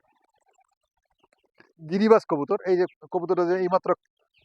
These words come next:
মানে, খাইতেছে, এটা হচ্ছে গিরিবাজ কবুতর। এটা হচ্ছে নিউ অ্যাডাল, এর, আহ, ডিম বাচ্চা এ পর্যন্ত করা নাই।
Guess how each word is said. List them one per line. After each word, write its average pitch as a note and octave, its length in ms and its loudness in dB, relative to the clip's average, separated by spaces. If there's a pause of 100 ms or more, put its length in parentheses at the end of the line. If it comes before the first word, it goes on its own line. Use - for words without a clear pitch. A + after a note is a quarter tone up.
মানে, D3 160 -2 (140)
খাইতেছে, D#3 360 -2
এটা E3 100 0
হচ্ছে D#3+ 220 -4
গিরিবাজ F3+ 340 2
কবুতর। D3+ 300 -4 (720)
এটা F3 260 4
হচ্ছে F#3 200 0
নিউ F#3 240 2
অ্যাডাল, F3+ 240 6 (160)
এর, E3+ 120 -2
আহ, E3 380 -6
ডিম E3 240 -8
বাচ্চা F#3+ 240 0
এ G3+ 60 2
পর্যন্ত G3 240 -4 (460)
করা D#3+ 220 4
নাই। D#3 160 0